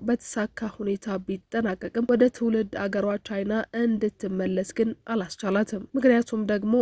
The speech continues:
ፓስፖርቷ ላይ ያለው ፎቶ እና ከቀዶ ጥገናው በኋላ ያላት ፊት ባለመመሳሰሉ ነበር። እንደነዚህ አይነት አላስፈላጊ ፕላስቲክ ሰርጀሪ የሚሰሩ ሰዎች ከብዙ ነገሮች ወደኋላ ሊቀሩ እንደሚችሉ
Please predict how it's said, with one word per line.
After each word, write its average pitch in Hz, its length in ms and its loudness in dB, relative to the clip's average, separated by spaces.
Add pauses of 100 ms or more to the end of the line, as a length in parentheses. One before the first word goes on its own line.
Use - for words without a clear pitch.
(160)
ፓስፖርቷ 226 680 -4
ላይ 190 160 0
ያለው 196 340 -2
ፎቶ 190 240 -6 (100)
እና 208 160 0 (260)
ከቀዶ 208 360 -4 (140)
ጥገናው 185 480 -2
በኋላ 196 400 2
ያላት 233 480 4
ፊት 214 300 -4
ባለመመሳሰሉ 196 1000 -2
ነበር። 202 340 0
እንደነዚህ 247 440 6
አይነት 226 280 2
አላስፈላጊ 226 720 -2
ፕላስቲክ 220 540 -6
ሰርጀሪ 202 480 -2 (200)
የሚሰሩ 202 600 0 (100)
ሰዎች 202 380 4
ከብዙ 233 320 -2 (120)
ነገሮች 220 500 2 (140)
ወደኋላ 220 440 2 (160)
ሊቀሩ 196 380 -2 (160)
እንደሚችሉ 196 300 -2